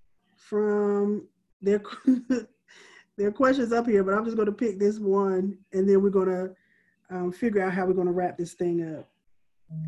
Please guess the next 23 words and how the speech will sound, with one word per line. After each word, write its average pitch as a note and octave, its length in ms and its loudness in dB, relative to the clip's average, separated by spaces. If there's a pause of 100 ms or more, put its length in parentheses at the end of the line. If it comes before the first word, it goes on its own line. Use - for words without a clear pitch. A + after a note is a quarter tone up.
(180)
Um, F3 480 -6 (300)
so G3 680 2
the G3 80 0
question B3 600 -2 (200)
starts G3 480 -6
this G3 240 -2
way. E3+ 320 -6 (640)
"Some C4+ 280 4
districts B3 360 0
are G#3 100 2
dealing A3 320 2
with G3+ 140 2
high A3 240 0
numbers G#3+ 360 4
of F#3+ 140 -2
apathy G#3 460 -4
within G3 320 2
their F#3 140 2
student F#3+ 360 -4
population, F#3+ 680 -2
including G3+ 560 0 (380)
missing G3+ 680 2
children, A#3 720 0